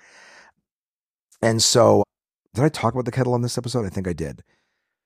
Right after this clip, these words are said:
So that was the thing. We had a kettle there, you know, make tea or whatever, but that's, that's it. Like, you know, it's got a, it's got a, a sink we can wash our hands in. Well, it didn't take too terribly long where Santa's like, "Oh shit." You know, I'd wake him up like, "Hey, it's time to go. We gotta go back. Like, break's over." "Oh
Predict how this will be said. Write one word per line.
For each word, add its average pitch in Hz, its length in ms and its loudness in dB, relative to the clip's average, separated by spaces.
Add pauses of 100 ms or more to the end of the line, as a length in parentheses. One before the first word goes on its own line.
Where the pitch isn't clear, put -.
(140)
So - 140 -4
that 127 160 6
was 113 80 0
the 101 80 -4
thing. 110 140 2
We 101 80 0
had 101 60 2
a 98 40 -6
kettle 113 320 2
there, 104 420 2 (100)
you 101 80 -6
know, 92 240 -6
make 98 300 -4
tea 101 260 -2
or 92 60 2
whatever, 82 320 -2
but 80 80 -6
that's, 85 260 -6
that's 98 300 -2
it. 95 160 -2
Like, 82 240 -10
you 95 60 -6
know, 87 180 -6 (480)
it's - 140 -2
got 127 100 8
a, 107 80 4
it's 101 80 0
got 113 200 4 (120)
a, 120 40 -2 (160)
a - 20 -2
sink 165 240 4
we 123 80 2
can 110 100 2
wash 107 240 4
our 92 60 -4
hands 87 280 -6
in. - 160 -14
Well, 107 460 2 (560)
it 117 200 0
didn't 156 260 2
take 139 340 2
too 135 460 0
terribly 117 560 0
long 101 640 4
where 101 320 2
Santa's 98 400 -4
like, 95 140 -2
"Oh 107 120 0
shit." 104 280 -2
You - 400 -20
know, 120 80 4
I'd 110 60 2
wake 131 200 6
him 135 80 8
up 123 80 4
like, 117 140 2
"Hey, 135 80 6
it's - 100 0
time 120 160 2
to 113 60 -2
go. 117 120 4
We 113 100 4
gotta 107 140 4
go 101 200 0
back. 107 260 2
Like, 92 160 -6
break's 107 220 -2
over." 98 100 2
"Oh 135 100 4